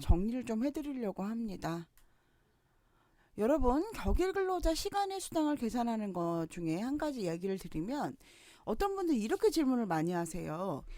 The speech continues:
그, "저희 직원이 일근직인데 격일 근로를 대근을 합니다. 그러면 격일 근로자처럼 계산을 합니까?" 라고 물어봅니다.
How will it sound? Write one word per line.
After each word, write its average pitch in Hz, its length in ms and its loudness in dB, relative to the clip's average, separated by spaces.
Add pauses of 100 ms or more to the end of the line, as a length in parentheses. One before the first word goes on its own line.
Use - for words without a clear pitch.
(420)
그, 208 380 4
"저희 311 360 10
직원이 254 520 2
일근직인데 202 1120 2
격일 294 420 8
근로를 262 400 2
대근을 262 520 2
합니다. 180 680 0
그러면 226 460 2 (300)
격일 359 440 6
근로자처럼 269 640 2
계산을 196 380 -2
합니까?" 247 460 0
라고 185 180 0
물어봅니다. 175 680 4